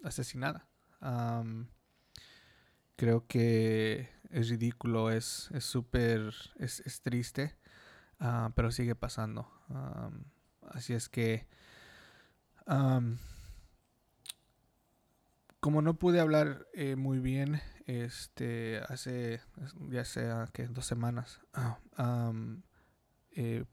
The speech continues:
porque la semana pasada no tuvimos episodio, eh, pude recolectar mis sentimientos y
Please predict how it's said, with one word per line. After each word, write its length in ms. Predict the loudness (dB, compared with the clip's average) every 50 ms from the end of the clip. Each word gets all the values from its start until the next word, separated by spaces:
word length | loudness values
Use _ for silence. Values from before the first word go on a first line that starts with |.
| _ _ _ _ _ _ _ _ _ _ _ _ _ _ _ _ _ _ _ _ _ _ _ _ _ _ 0
porque 220 | 0 0 0 2 -2
la 80 | -4
semana 220 | -2 -2 -2 -2 -2
pasada 220 | -2 -2 -2 -2
no 80 | -2 -2
tuvimos 340 | -2 -2 -2 -2 -4 -8
episodio, 480 | -10 -10 -10 -4 -2 0 0 0 -2 -4 -8 -18 -20 -20 -20 -20 -18 _ 0
eh, 760 | 2 4 4 4 4 4 4 4 4 2 2 0 -2 -6 -10 _
pude 200 | 6 6 8 8
recolectar 680 | 4 2 2 2 0 0 0 0 0 -2 -2 -2 -6 -10 -10
mis 120 | -8 -8 -6
sentimientos 640 | -6 -6 -6 -4 -2 0 0 0 0 -2 -4 -4 -2
y 300 | -2 -2 -2 -4 -8